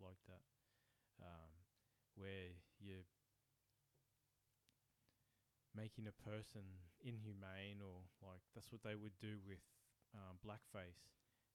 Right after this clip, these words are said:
So they would do it not to, um, mimic them, but to make it look a s-, like a similarity, but enough so that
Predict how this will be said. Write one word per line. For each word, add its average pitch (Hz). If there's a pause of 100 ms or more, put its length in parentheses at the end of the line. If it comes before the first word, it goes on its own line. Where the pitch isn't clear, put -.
So 107
they 104
would 101 (120)
do 131
it 135 (800)
not 135
to, 113 (720)
um, 92 (960)
mimic 120 (160)
them, 98 (520)
but 117 (120)
to 110
make 113
it 117
look 123 (160)
a 117
s-, -
like 104
a 101 (140)
similarity, 113 (680)
but 110 (100)
enough 110 (160)
so 101 (1080)
that 110